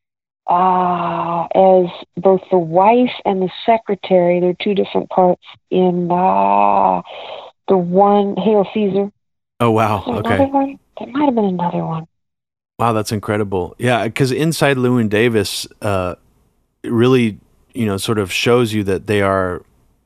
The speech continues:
Speaker 2: or, or at least Ethan, from what you're telling me, is, like, very, very musically knowledgeable. That's a really amazing film. I mean, not just for a Coen Brothers movies, but also just, like, the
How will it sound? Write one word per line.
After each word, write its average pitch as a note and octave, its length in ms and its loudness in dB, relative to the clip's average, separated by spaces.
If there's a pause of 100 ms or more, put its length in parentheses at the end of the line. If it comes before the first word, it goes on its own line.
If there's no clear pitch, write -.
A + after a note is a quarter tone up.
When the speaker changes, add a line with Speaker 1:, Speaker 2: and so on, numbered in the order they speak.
(120)
Speaker 2:
or, G#2 320 2
or F2 420 -4
at F2+ 80 -6
least F3 240 0
Ethan, B2 380 -2
from G2+ 140 -2
what F#2 100 -2
you're F2+ 80 -6
telling F#2 260 -4
me, F#2 160 -6
is, F#2 240 -6
like, F#2 160 -6
very, A2 360 2
very G2+ 260 0
musically G2 800 -4 (260)
knowledgeable. G2+ 840 -2 (180)
That's G#2+ 200 -2
a G2+ 260 0 (120)
really C3 520 0
amazing G2+ 680 0 (440)
film. E2+ 400 -2 (200)
I G#2 100 -4
mean, G2+ 120 0
not G#2+ 140 0
just F#2+ 160 -4
for G#2+ 140 -2
a F#2+ 40 -4
Coen G#2+ 280 -2
Brothers F#2+ 280 -2
movies, F#2 260 -6
but F#2+ 120 -4
also G2+ 280 0
just, F#2 320 -8
like, F2 260 -8
the F2 380 -6